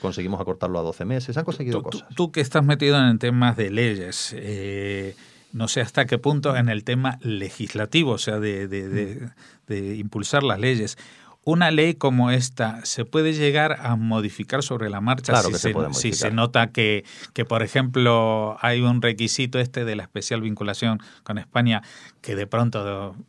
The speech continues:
Speaker 2: dentro de un año se lo piensan y dicen, "Igual no hace falta"?
Speaker 1: Mira, hay uno, un tema que yo comentaba con Gabriel Lorriaga,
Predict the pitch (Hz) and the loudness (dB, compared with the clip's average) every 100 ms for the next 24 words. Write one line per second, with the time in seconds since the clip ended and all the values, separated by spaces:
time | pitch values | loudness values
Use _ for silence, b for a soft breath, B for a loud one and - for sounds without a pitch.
0 | 180 - 135 117 113 107 110 110 117 120 | -20 -14 -10 -6 -2 -2 0 0 2 2
1 | 110 104 101 113 107 107 104 95 98 98 | 2 -2 -4 -4 -4 -4 -4 -4 -6 -4
2 | 110 110 104 107 104 98 - - 117 123 | -2 -2 -2 -4 -4 -6 -10 -8 -8 -8
3 | 101 b b b - 101 117 127 131 120 | -14 b b b 0 2 4 6 6 6
4 | 117 107 - 139 113 110 104 92 117 85 | 6 2 -2 -2 0 0 0 2 2 2
5 | 120 - - 82 95 95 95 92 95 90 | -4 -8 -6 -4 -2 0 0 0 0 0
6 | 92 90 85 92 87 73 73 | 0 0 0 0 -2 -4 -10